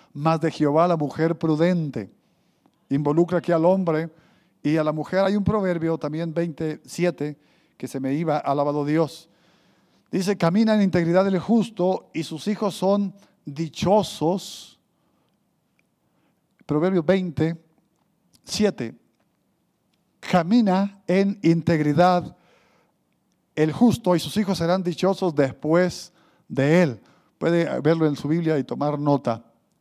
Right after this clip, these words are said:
Es el capítulo veinte, que lo, y después. Entonces vemos, eh, repito, de que después de que nosotros des-, quit-, pasemos de esta casa, pasemos de aquí, alabado Dios, de esta casa, de este cuerpo, ¿qué van a decir la esposa y los hijos?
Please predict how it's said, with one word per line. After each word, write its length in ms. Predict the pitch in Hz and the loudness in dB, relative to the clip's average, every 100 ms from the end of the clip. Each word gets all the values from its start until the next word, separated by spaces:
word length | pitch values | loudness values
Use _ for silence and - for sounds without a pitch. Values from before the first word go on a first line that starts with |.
| _ | _
Es 140 | 143 | -8
el 200 | 151 139 | -6 -8
capítulo 520 | - - 131 139 151 | -14 -12 -10 -4 -4
veinte, 480 | 123 143 139 - 147 | -2 -2 -2 -6 -8
que 100 | 135 | -8
lo, 140 | 120 - | -10 -8
y 100 | 135 | -8
después. 520 | 123 135 117 - - _ _ _ _ _ | -6 -6 -6 -10 -20 _ _ _ _ _
Entonces 360 | _ 233 240 196 | _ -2 0 0
vemos, 480 | 220 220 202 - _ _ _ _ _ _ | -2 -2 -4 -8 _ _ _ _ _ _
eh, 280 | 160 180 170 | 0 2 0
repito, 440 | 175 175 214 208 | -2 -4 -4 -2
de 80 | 180 | 0
que 80 | 175 | 0
después 340 | 165 - 196 | -2 0 -2
de 80 | 208 | -2
que 140 | - 208 | -2 2
nosotros 280 | 175 208 | 2 0
des-, 160 | 190 160 - 143 - | -2 -4 -6 -20 -10
quit-, 240 | 165 - _ | -10 -10 _
pasemos 400 | 175 156 214 214 | -2 2 2 2
de 140 | 170 185 | 2 0
esta 220 | 180 202 | -2 0
casa, 500 | 196 151 143 151 151 _ _ _ | 0 0 -6 -8 -10 _ _ _
pasemos 380 | 131 165 185 190 | -6 -4 -4 -2
de 140 | 185 | -2
aquí, 460 | 165 175 165 175 - _ | -2 -4 -4 -4 -10 _
alabado 400 | 147 156 160 160 | -2 0 0 0
Dios, 200 | 160 165 | 0 -2
de 60 | 156 | -2
esta 160 | 175 | -4
casa, 220 | 160 156 165 | -4 -2 -2
de 60 | |
este 140 | 147 165 | -2 -4
cuerpo, 500 | 165 170 147 151 160 _ _ _ _ _ _ _ _ _ _ _ _ _ _ _ _ | 0 0 0 -8 -10 _ _ _ _ _ _ _ _ _ _ _ _ _ _ _ _
¿qué 180 | - 214 | 2 4
van 120 | 220 | 4
a 60 | 208 | 4
decir 220 | 165 208 | 4 4
la 180 | 220 175 | 4 2
esposa 460 | - 208 190 151 | 2 0 0 -2
y 40 | 151 | -2
los 180 | 156 | -2
hijos? 500 | 196 156 117 - - | -4 -6 -10 -12 -20